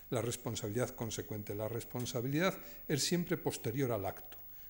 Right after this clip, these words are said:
Yo he hecho un acto, ese acto no era correcto, no era conforme a ley, yo soy responsable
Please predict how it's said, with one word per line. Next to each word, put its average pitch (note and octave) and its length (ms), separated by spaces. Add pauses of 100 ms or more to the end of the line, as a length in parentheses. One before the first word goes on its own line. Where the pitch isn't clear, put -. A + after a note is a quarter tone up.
Yo C3+ 200
he - 20
hecho D3+ 220
un C#3+ 80
acto, F#3 480
ese D3 240
acto - 260
no A#2 100
era G#2+ 160
correcto, D#3 460
no C3+ 100
era A#2+ 160
conforme A2 520
a C#3 40
ley, G#3+ 400 (280)
yo D3 220
soy C3 200
responsable B2+ 800